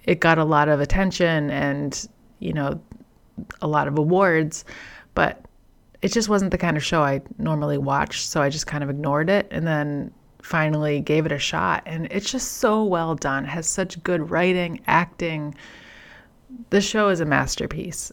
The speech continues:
and I just, I really enjoy every episode. So if you're looking for something beyond your typical sitcom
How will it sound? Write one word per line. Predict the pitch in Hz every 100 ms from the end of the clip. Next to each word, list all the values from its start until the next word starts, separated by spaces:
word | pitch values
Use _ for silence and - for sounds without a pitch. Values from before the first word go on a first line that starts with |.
| -
and | 160 151 143 139 -
I | 156
just, | 156 160 - -
I | -
really | 160 165 151 147
enjoy | - 151 151 143 139
every | 151 147 143
episode. | 139 139 147 135 -
So | - 165 156
if | 160
you're | 175
looking | 180 196 190
for | 170 165
something | 160 147 139 143 139 139 - - - -
beyond | - 180 160 156 151 - -
your | 160
typical | 165 160 156 156 147 143 147 - - - - - - _ _ _ _
sitcom | - - 175 - 156 143 143 143 139